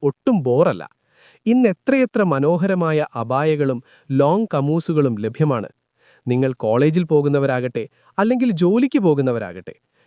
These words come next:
ഇസ്ലാമിക പരിധിക്കുള്ളിൽ നിന്നുകൊണ്ട് തന്നെ നിങ്ങൾക്ക് വളരെ സ്റ്റൈലിഷായി വസ്ത്രം ധരിക്കാം.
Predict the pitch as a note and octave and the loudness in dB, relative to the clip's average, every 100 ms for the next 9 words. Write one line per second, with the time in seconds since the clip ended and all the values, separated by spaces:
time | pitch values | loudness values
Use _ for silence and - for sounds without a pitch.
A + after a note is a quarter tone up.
0 | _ E3+ - A3 A3+ A#3+ A#3 A3 D#3 D3+ | _ -2 -2 0 0 2 0 0 -2 -2
1 | E3+ - C#3+ D#3+ G3+ E3+ C#3+ C#3+ C3+ C3+ | -4 -4 -4 -2 0 0 2 2 2 0
2 | A#2 A2 A#2 _ _ G3+ A#3 A3+ G#3+ D3+ | -2 -4 -10 _ _ 2 2 2 0 2
3 | E3+ A3+ A3 - D#3 G3 A#3+ - D#3 C#3 | 2 0 -4 -2 -2 2 0 0 -2 -2
4 | A#2+ - B2+ A2+ F#2 - | -4 -6 -8 -8 -12 -16